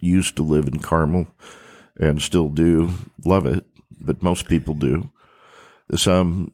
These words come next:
like the small bedroom community that we used to be and didn't want to change, but, but he's been a, built a beautiful city, but that's also a big part of what's changed it to more purple and made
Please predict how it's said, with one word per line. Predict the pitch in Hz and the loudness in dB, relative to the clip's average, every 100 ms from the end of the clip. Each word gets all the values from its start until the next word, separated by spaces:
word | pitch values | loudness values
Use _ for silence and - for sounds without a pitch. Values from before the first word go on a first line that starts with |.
| _ | _
like | - - 82 78 _ _ | -12 -2 0 0 _ _
the | 78 78 78 - - _ _ | 0 2 0 -6 -20 _ _
small | - 85 78 | -4 0 0
bedroom | 73 76 78 80 | 0 0 0 -2
community | - 76 78 76 | -2 -2 0 0
that | 78 50 | 0 0
we | 73 90 90 | -2 -4 -4
used | 78 85 - | -2 -2 0
to | - | 2
be | 71 | 4
and | 82 80 | 2 2
didn't | 73 78 78 | 0 0 2
want | 76 - | 0 -2
to | |
change, | - - 78 67 73 - | -4 0 2 0 -4 -4
but, | 69 65 - - - - - | -4 -4 -12 -20 -20 -20 -4
but | 92 | 0
he's | 87 87 | 2 0
been | - 92 | 0 0
a, | 80 65 - - | 0 -4 -14 -20
built | - 87 | -2 0
a | 67 | 0
beautiful | 65 90 92 95 | 0 2 2 0
city, | 85 80 78 85 - - | 0 2 4 2 -2 -6
but | 80 73 | -6 0
that's | 80 - - - | 0 0 -8 -4
also | - 85 - 71 | 0 0 2 0
a | |
big | 69 80 71 | 2 -2 0
part | 80 73 | 0 2
of | 71 73 - _ - - - - _ | 0 -4 -16 _ -20 -20 -20 -20 _
what's | 82 73 | 0 0
changed | - - 85 82 - | 0 2 2 0 0
it | 65 | -2
to | 80 | 0
more | 82 71 | 0 0
purple | - 95 90 67 71 - - _ - | 0 0 0 -4 -6 -8 -18 _ -4
and | 80 76 73 73 71 - - 62 - | 0 2 2 0 -4 -10 -8 -8 -8
made | 85 82 76 | -2 0 0